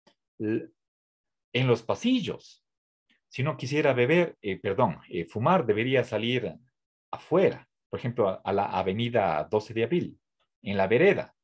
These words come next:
Ahí estamos fuera de los predios, entonces ya, el, estoy respetando esa prohibición.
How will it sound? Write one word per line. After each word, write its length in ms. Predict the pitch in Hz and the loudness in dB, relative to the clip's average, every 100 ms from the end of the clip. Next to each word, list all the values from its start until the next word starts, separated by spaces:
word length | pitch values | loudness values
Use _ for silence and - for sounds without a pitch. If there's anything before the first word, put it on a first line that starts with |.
| _ | _
Ahí 120 | - 107 | -6 -4
estamos 320 | 147 135 117 | -2 -4 -6
fuera 360 | - 151 180 170 | 4 6 8 6
de 100 | 156 | 6
los 140 | 139 | 2
predios, 380 | 175 202 180 170 | 2 4 6 4
entonces 600 | 123 135 131 143 135 _ _ _ _ _ _ | 0 -4 -4 -6 -6 _ _ _ _ _ _
ya, 400 | 95 143 104 - _ _ | 0 2 2 -2 _ _
el, 480 | 92 95 95 92 87 | -4 -2 -2 -4 -6
estoy 320 | - - 131 139 | -8 -4 -2 0
respetando 800 | 135 131 - 139 160 165 160 - | 0 -2 -2 0 4 2 0 -4
esa 280 | 107 123 - | -4 -4 -4
prohibición. 680 | 123 120 127 165 131 - | -2 -2 -4 -4 -4 -6